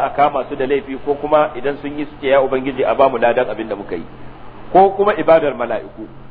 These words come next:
Fahum yatamatta'una bi zalika, suna dai holewa ne su, su, wato su shakata da wannan su ji daɗi. Wa hum yaf'aluna zalika bi hasabi ma yassarahu Allahu lahum wa yuqaddiruhu lahum.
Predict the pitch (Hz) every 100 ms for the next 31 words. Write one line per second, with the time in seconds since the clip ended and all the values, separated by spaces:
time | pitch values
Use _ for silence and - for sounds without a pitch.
0 | - - 208 196 180 185 175 175 180 165
1 | 165 160 127 135 139 147 123 170 185 160
2 | 147 165 147 165 175 151 151 160 147 131
3 | 123 - - - - - - 139 131 135
4 | 127 131 - 185 190 123 - 151 147 123
5 | 117 143 139 101 120 123 123 131 - -
6 | - - - - - - - - - -
7 | - - - 202 190 165 180 - 165 180
8 | 180 160 170 175 175 143 - 185 180 180
9 | 151 170 160 - 175 147 147 170 160 147
10 | 170 151 143 131 135 - 175 147 135 143
11 | 123